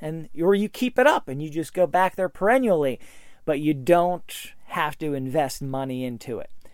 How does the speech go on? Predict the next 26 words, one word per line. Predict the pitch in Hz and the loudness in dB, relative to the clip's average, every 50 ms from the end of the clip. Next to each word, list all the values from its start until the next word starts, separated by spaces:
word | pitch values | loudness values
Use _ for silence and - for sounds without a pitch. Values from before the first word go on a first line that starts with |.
| - - - - - - - - - | -20 -20 -20 -18 -18 -20 -20 -18 -14
So, | - - 180 165 156 | -2 4 6 6 6
but | 147 135 180 - | 6 6 4 4
the | - 175 | 4 0
first | - - 240 254 277 - - | 4 10 12 12 12 10 10
thing, | - 294 262 233 233 226 196 - | 10 10 10 10 8 2 -2 -6
find | - - - - 185 156 175 185 190 | -10 -8 -4 -2 0 2 2 0 2
your | 196 208 196 | 2 2 2
first | - - - 185 165 156 - - | 2 0 2 2 2 2 0 -4
spot. | - - - 170 139 101 - - - - - - - - - - _ - - - - - - - | -8 -6 -2 -2 -2 -2 -2 -6 -8 -12 -12 -14 -14 -18 -20 -20 _ -20 -20 -20 -20 -20 -16 -12
Learn | 127 135 147 170 185 214 240 240 214 175 | -4 4 6 8 8 8 8 6 6 8
what | 190 226 - - - | 8 6 6 4 0
wind | 165 156 196 240 254 240 220 | 2 6 6 6 6 4 4
direction | 196 185 165 160 156 147 147 - - - 156 143 139 | 2 4 4 4 4 2 2 -2 -6 -8 -6 -6 -4
that | 131 151 151 156 165 - | -2 -2 -2 -4 -4 -6
spot | - - - - 165 160 156 - - | -8 -6 0 4 4 4 4 4 0
works | 143 135 151 139 127 - - - | 0 0 0 0 -2 -4 -8 -6
with. | - 117 95 - - - - - - - - - - - - - - - - - - | -6 -6 -6 -8 -12 -14 -16 -16 -16 -18 -18 -20 -20 -18 -18 -18 -20 -20 -20 -16 -10
Okay, | - 135 135 - 160 147 143 - - | -10 -8 -6 -4 -2 -2 -2 -4 -6
and | - 131 131 123 120 123 | -8 -8 -8 -8 0 8
then | 143 190 247 240 214 190 180 170 143 135 | 10 10 10 10 8 4 2 -2 -2 0
once | 131 151 175 208 240 233 - | 2 4 4 4 4 2 2
you've | 247 262 254 202 | 0 0 0 2
got | 180 233 233 233 220 - | 2 4 4 4 2 0
spot | - - - - 214 208 208 - - | -4 -6 0 4 4 4 4 4 0
number | 180 185 185 180 165 160 151 | -2 -2 -2 -2 0 0 0
one, | 143 143 208 247 240 175 139 127 131 143 | 2 2 4 4 4 4 2 -2 -6 -12